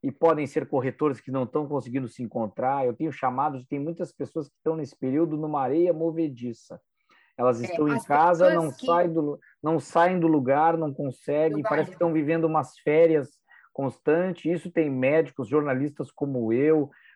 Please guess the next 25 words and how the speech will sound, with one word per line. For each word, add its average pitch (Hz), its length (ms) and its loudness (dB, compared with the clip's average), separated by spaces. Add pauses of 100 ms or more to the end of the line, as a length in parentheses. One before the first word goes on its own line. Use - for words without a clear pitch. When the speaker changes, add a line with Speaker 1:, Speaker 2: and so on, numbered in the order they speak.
Speaker 1:
corretores, 139 960 0
vendedores, 143 880 0
gente 165 300 -2
que 165 160 4
a 156 80 6
empresa 147 420 2
fechou, 151 760 0 (240)
mas 151 120 0
até 185 240 2
tem 208 200 -2
gente 196 180 -2
que - 80 -20
tem 202 140 -2
consultório, 196 600 0
é - 20 0
bem 190 180 -2
sucedido 175 580 -2
e 185 80 -2
tá 185 280 0
nessa 180 320 -2
lama 156 500 4
e - 20 -4
não 151 160 -4
sai, 131 380 -4
sabe? 160 320 -8